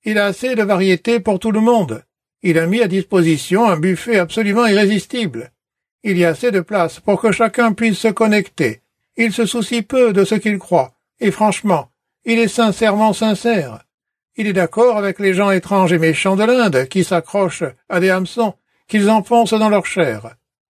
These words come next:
Il est avec ceux qui font de l'auto-immolation pour se crucifier. Il est d'accord avec les gens qui sont tellement sincères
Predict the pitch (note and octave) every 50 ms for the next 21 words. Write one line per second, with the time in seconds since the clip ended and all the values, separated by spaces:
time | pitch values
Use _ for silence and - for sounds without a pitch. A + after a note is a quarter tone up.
0 | _ - G#3+ A#3 - B3 A#3 A#3 A#3 F#3 - - B3+ B3 A#3 - A3 G#3+ G3+ -
1 | A3+ A#3 A#3 G#3+ G#3 G#3 A3 G3+ - - A3+ A3+ A3+ A3 G#3 G#3 G#3+ G#3+ G#3+ G#3+
2 | G3 - - A3+ A#3 A3 G3 D#3+ G3+ G3 - - G3+ F#3+ - - G#3+ F#3 - A3
3 | G3+ - - A#3+ A3+ F#3+ - _ _ _ _ _ _ _ _ _ _ _ G#3 F#3+
4 | A3 F#3 A#3 A3 - B3+ B3 A#3 A3 G#3 G#3 G#3 F#3+ G3+ G#3+ A3 A3 G3 G#3 G3
5 | E3+ D#3+ - G#3+ F#3+ - A#3+ A3+ F#3 A#3+ A#3 A3+ A3+ A3+ G#3+ G3+ - G#3 F#3+ E3+
6 | - - G#3 F#3+ D#3+ C3 A2+ - -